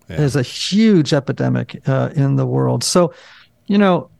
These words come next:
Speaker 2: uh, there's a lot of s-, reasons why the mental health crisis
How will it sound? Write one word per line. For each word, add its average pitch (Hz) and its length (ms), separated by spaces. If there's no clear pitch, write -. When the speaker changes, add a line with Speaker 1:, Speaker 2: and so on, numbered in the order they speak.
Speaker 2:
uh, 147 500
there's 165 200
a 147 80
lot 180 320
of 160 40
s-, - 240
reasons 160 720
why 147 440
the 143 280
mental 160 260
health 147 220
crisis 139 440